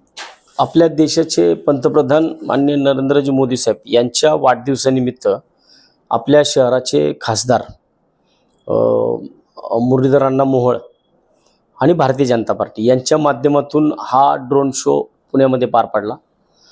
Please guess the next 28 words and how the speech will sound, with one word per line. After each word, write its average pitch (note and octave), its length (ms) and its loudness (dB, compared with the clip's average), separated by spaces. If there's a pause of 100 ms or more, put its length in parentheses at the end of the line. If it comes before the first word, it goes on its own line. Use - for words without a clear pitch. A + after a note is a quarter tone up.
(320)
आणि C3+ 160 2
ह्या D3+ 140 2
ड्रोन E3 360 2
शोसाठी F3+ 480 0
मी F#3+ 100 -2
कुतूहलापोटी D3+ 920 -2 (320)
मी D3 300 -4 (600)
एका C3+ 180 -2
ब-, C3 380 0
दिल्लीच्या D#3+ 420 2
एका F3+ 120 0
कंपनीकडे D#3+ 580 0
मी D#3 120 0
कोटेशन B2+ 440 -2
मागितलं. G2+ 360 -4 (720)
तर, D#3+ 220 4
अ, D3+ 400 0
नेमकी E3+ 520 0
ही F#3+ 260 0
तीच B3+ 340 0
कंपनी F3 360 2
निघाली D3 340 0
ज्या D3 160 0
कंपनीने C#3 680 -2 (420)
पुण्यातला C#3 340 2
शो G#2+ 160 -2
केलाय. F#2+ 240 -4
कारण D3+ 220 2